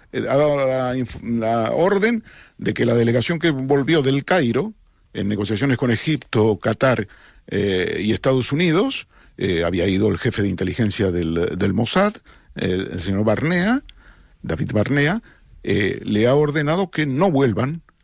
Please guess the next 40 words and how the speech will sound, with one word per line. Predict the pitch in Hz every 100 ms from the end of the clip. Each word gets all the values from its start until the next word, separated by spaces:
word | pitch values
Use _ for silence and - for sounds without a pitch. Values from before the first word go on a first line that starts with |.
| _
a | 98 101
la | 104
mesa | 127 139 135
de |
negociaciones | 123 117 104 123 113
en | 98
Egipto. | 85 - - - - _ _ - - _ -
Esto | - 143
lo | 131
ha | 127
hecho | 135 135 156 151 139
ahora, | 110 113 110
hacer, | 120 113 107 123 139 - 107
vamos, | 110 160 143 -
un, | - 110 95 98 101
un | 107
ratito, | 110 113 131 - 220 - - - -
ha | 107
dado | 113 117
la | 110
orden | 123 131
la | 117
oficina | 101 95 117
del | 110
primer | 113 113
ministro | 110 117 107
Netanyahu, | 92 87 80 73 - - - -
que | 117
no | 120
hay |
nada | 120 127
que | 90
negociar. | 82 - - - - _ - - - -
Entonces, | 110 135
claro, | 123 170 123 -
están | 104 117 117
en | 107 110 _
ofensiva | - 110 - 107 113 - 160 101 85 85
con | 95
el | 92 90